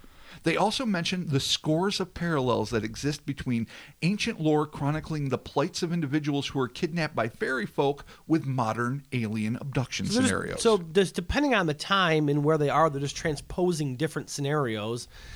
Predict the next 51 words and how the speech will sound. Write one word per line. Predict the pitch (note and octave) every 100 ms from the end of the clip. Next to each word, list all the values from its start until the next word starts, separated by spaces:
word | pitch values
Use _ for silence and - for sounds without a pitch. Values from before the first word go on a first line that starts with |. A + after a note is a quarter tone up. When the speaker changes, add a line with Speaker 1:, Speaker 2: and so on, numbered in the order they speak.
| - - -
Speaker 2:
depending | D3 - F3+ F3+ E3+
on | D#3+
what | D3 F3 F3
you're | E3
into | E3 F3 F#3 G3+ E3+
or | E3+ E3+
where | C3 E3+
you're | G3+ F#3
located. | F#3 A#3+ G#2+ F#2 - - -
Speaker 1:
And | F3
while | G#3 A3 D3+
I | D#3+
find | - - F#3 G3+
Speaker 2:
And |
obviously | A#3 A3+ D#3+ G3+ F3
Speaker 1:
that | - E3 F3
Speaker 2:
it, |
uh, |
in | E3 D#3+
what | D#3+ D3+ - -
time | D#3 E3
period | C#3+ B2+ G#2 G2+
you're | G#2
currently, | - A2 G2 G#2
you | A2 A#2
Speaker 1:
I | D3
Speaker 2:
know, |
living | G#2+
in. | E3
Speaker 1:
absolutely | G3 - G#3+ G3 F#3
find | - D#3+ D#3+
that | D3+
to | B2+
be | B2
valid. | A2+ G#2+ A2 C3+ E3 - - - - -
I | D3
don't | C#3 E3+ F3
know | F3+ F#3
if | -
the | D3+ C3+
assumption | - F3 D#3 D#3+ C#3
that | A#2+
that | B2 B2
means | C#3 C3+ C3 -
that | C#3 C#3
they're | C#3 C3+
all | C3+
the | C3
same | C3 C3+ B2+
thing. | A#2 C3 C#3 E3+ F#3+ A3+
Speaker 2:
Okay. | B3+